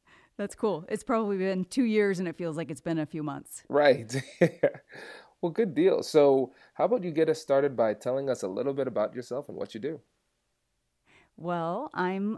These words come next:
Speaker 1: Lisa Cummings, founder of Lead Through Strengths, and we specialize in virtual trainings where we help teams figure out how to get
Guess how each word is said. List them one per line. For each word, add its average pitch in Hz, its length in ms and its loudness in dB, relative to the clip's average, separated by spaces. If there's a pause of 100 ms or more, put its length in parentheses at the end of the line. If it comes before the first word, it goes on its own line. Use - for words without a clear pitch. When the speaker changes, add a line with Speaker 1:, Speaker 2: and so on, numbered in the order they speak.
Speaker 1:
Lisa 180 400 -6
Cummings, 226 520 -4
founder 196 420 -4
of 196 340 -6 (100)
Lead 180 360 -8
Through 208 220 -6
Strengths, 196 640 -8
and 208 480 -6
we 214 80 -6
specialize 214 580 -6
in 180 260 -6
virtual 170 440 -8
trainings 160 760 -6
where 156 180 -8
we 160 220 -8
help 156 540 -10 (200)
teams 190 680 -4 (880)
figure 175 280 -4
out 165 140 -2
how 170 100 -4
to 170 60 -4
get 170 280 -6